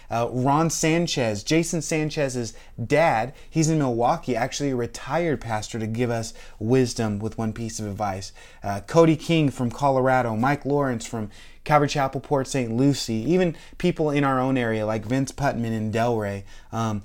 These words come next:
some guest lessons I got, Brian Saylor from Calvary Chapel, Melbourne, Kevin Saxon from the Family Church, Glenn Schaefer serving in, um, Oklahoma. Um, I have my friend again,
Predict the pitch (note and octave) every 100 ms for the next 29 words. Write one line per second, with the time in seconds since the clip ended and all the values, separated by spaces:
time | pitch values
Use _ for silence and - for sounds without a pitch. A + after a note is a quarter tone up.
0 | - - - D3+ A#2 D#3+ F#3 - D3+ C#3
1 | C#3 B2 B2 A#2+ A#2 A2 - - B2 C3
2 | D3 D#3+ D#3+ - - C#3 C3 A2+ G#2+ A#2+
3 | A2 A2+ C3 C#3 C3 B2+ B2+ - - -
4 | C3+ C3 C3 A#2 A2+ B2 A2 G#2+ G2+ G2+
5 | D#3 D#3+ D#3 - C#3 D3+ - A2 - B2
6 | A#2 C#3 C#3 C#3+ A#2 - G#2 - C#3+ D#3+
7 | D3 - E3+ F3+ F3 B2 G#2+ - - -
8 | D#3+ D3 C#3+ B2+ - B2+ A#2+ A2 F#2+ -
9 | - - - D3 D3+ C3 A#2+ A#2 D#3 E3
10 | A#2 F#2+ - - - - B2 A#2+ G#2+ G2+
11 | - - - C#3+ D#3 D#3 D3 D#3 D#3 D3+
12 | C#3+ D3